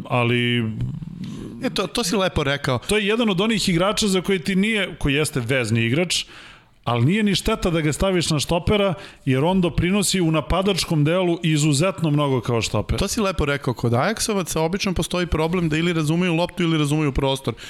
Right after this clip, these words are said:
Speaker 2: Van de Beek je, recimo, prototip igrača koji s loptom ne zna šta će i stalno svi kukaju,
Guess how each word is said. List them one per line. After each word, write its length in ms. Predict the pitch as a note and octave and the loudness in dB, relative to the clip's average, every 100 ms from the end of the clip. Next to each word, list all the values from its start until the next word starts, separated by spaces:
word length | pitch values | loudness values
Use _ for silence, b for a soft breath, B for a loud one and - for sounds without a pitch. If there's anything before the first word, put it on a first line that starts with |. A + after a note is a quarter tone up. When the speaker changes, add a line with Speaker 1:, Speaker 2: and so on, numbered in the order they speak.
| B | B
Speaker 2:
Van 140 | - C#3+ | -2 0
de 80 | C#3 | 0
Beek 260 | E3 C#3+ | -2 0
je, 60 | C3+ | 0
recimo, 420 | C3+ D3 C3+ A2+ - - _ | 0 0 0 -2 -6 -20 _
prototip 480 | C3+ C#3 D3 - D3 | -2 -2 -2 -2 -2
igrača 360 | C#3 C#3+ C#3+ | 0 0 -2
koji 140 | C#3+ C#3+ | -4 -2
s 60 | |
loptom 260 | D3+ C#3 C#3 | -2 -2 0
ne 120 | D3 | 0
zna 100 | C#3 | 0
šta 220 | - D3+ | 0 -2
će 140 | E3 E3 | -2 -4
i 40 | |
stalno 240 | D#3+ F#3 E3+ | -2 -2 -2
svi 140 | G3 | -2
kukaju, 440 | G#3 F#3+ G3 E3+ | -4 -2 0 0